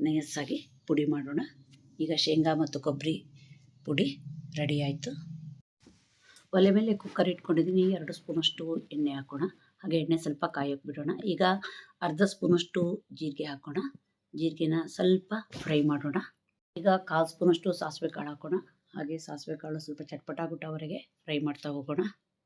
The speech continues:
ಈಗ ಹೆಚ್ಚಿರುವ ಈರುಳ್ಳಿ ಹಾಕೋಣ. ಈರುಳ್ಳಿನ ಒಂದು ನಿಮಿಷ ಫ್ರೈ ಮಾಡೋಣ. ಈಗ ಬೆಳ್ಳುಳ್ಳಿ ಹೆಸರನ್ನು ಹಾಕೋಣ.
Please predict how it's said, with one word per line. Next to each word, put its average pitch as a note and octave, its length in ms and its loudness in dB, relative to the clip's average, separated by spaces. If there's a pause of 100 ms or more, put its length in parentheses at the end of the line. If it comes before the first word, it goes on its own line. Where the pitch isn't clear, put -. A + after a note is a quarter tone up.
(760)
ಈಗ G3 260 0 (160)
ಹೆಚ್ಚಿರುವ F3+ 460 -4 (500)
ಈರುಳ್ಳಿ F3 360 0
ಹಾಕೋಣ. D3 340 -6 (1200)
ಈರುಳ್ಳಿನ F3 360 2 (140)
ಒಂದು E3+ 180 0
ನಿಮಿಷ D#3+ 220 2 (180)
ಫ್ರೈ C#3+ 120 -8 (120)
ಮಾಡೋಣ. C#3 280 -2 (1160)
ಈಗ F3+ 260 -8 (600)
ಬೆಳ್ಳುಳ್ಳಿ E3+ 360 -2
ಹೆಸರನ್ನು D3+ 360 -4
ಹಾಕೋಣ. C#3+ 260 -6